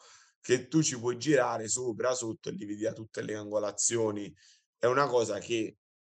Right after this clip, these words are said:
pochissimi siti hanno, anzi io ti direi che nei grandi brand non ce l'ha nessuno, cioè non, eh, non lo fanno. Ora chiaramente, vi ripeto, anche lì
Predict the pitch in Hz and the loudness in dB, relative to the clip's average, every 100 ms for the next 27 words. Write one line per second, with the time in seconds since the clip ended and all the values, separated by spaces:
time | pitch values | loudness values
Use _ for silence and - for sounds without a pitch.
0 | _ _ 107 110 131 127 - 117 113 104 | _ _ -4 -2 -2 -2 -2 -4 -6 -6
1 | 104 - 139 120 110 107 107 110 117 101 | -6 0 4 4 2 -4 -6 -4 -4 -4
2 | 110 117 117 120 110 90 104 117 123 113 | -4 -4 -6 -6 -4 -4 -6 -2 -2 -2
3 | 127 107 107 104 101 98 - 101 101 98 | -8 -4 -4 -4 -10 -12 -8 -8 -8 -8
4 | - - 123 107 104 - _ _ _ - | -6 -4 -4 -6 -8 -14 _ _ _ 4
5 | 113 98 - - - 101 113 113 113 110 | 6 6 0 -16 -6 0 2 2 2 4
6 | 110 107 107 107 104 104 104 - - 120 | 2 2 2 0 -2 -6 -8 -10 -4 2
7 | 120 113 110 127 117 107 104 104 _ _ | 4 4 2 0 0 -4 -8 -12 _ _
8 | _ _ _ 165 143 120 147 180 147 131 | _ _ _ 8 8 6 2 2 0 -2
9 | 131 113 117 110 - 110 110 123 117 110 | -4 -4 -2 -2 -2 -2 0 4 6 6
10 | 117 120 127 113 107 | 0 0 -4 -2 -6